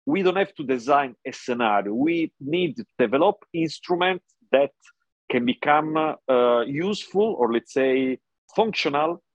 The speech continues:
not as to respond to uses of the scenario, but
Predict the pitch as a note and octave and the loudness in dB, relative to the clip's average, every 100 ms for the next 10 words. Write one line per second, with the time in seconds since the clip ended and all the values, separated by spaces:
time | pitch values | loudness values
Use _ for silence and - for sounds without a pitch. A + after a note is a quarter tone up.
0 | _ _ _ B2+ E3+ G#3 - C#3 B2+ - | _ _ _ 0 0 0 0 2 2 -2
1 | C3+ - C3+ C3 - E3+ C3+ D#3 D#3+ C3+ | -8 -2 -2 0 0 0 0 2 2 0
2 | A2+ A#2+ - A#2+ B2+ C#3+ C3 C#3 | 0 -2 -4 0 2 2 2 0